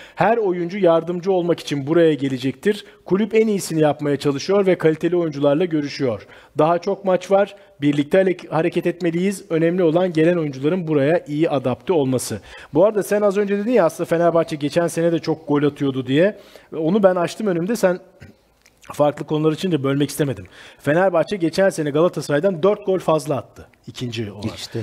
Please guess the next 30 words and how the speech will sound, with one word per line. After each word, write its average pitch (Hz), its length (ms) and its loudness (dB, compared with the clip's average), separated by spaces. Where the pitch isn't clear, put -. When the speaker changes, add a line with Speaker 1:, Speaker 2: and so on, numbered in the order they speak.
Speaker 1:
Seksen 160 420 0
yedi 165 240 0
gol 139 140 0
Speaker 2:
Atıyordu. 196 440 0
Speaker 1:
ve 185 120 4
iki 190 300 -4
nokta 185 320 0
dört 208 260 4
gol 151 140 -2
ortalaması. 117 560 -6
Bu 139 200 -4
hiç, 156 320 -6
"Aa, 139 280 2
çok 143 220 -6
az 135 140 0
attı." 127 260 -2
falan 131 300 0
denilecek 131 480 -2
bir 131 60 -2
ortalama. 143 380 0
Yani 95 140 -10
şu 143 220 0
andaki 156 380 -2
inanılmaz, 147 640 -2
o 113 180 -8
ayrı. 117 420 -2
İki 147 680 2
doksan 120 460 -4
beş. 240 260 0
Ama 214 260 2